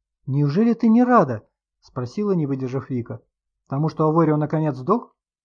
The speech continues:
«Рада, конечно. Я о том, что ты нашла семью. Три года назад. Я успела привыкнуть к этому факту». «Я говорю об этом мужчине, Эрике Тайлере.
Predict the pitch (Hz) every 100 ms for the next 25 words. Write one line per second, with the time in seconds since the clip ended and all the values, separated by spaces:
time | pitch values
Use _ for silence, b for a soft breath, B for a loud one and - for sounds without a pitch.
0 | _ _ 170 190 156 180 170 156 - 147
1 | _ _ _ _ _ 127 160 165 240 -
2 | 180 202 220 - 196 - 233 220 139 117
3 | _ _ _ _ _ _ - 185 240 156
4 | 170 190 190 131 113 107 _ _ _ _
5 | - 202 208 233 202 190 208 190 - 131
6 | 131 131 123 123 135 117 - 113 _ _
7 | _ _ _ _ _ _ 127 135 165 190
8 | 190 190 196 214 - 214 139 107 - _
9 | _ - 220 160 208 202 196 139 110 107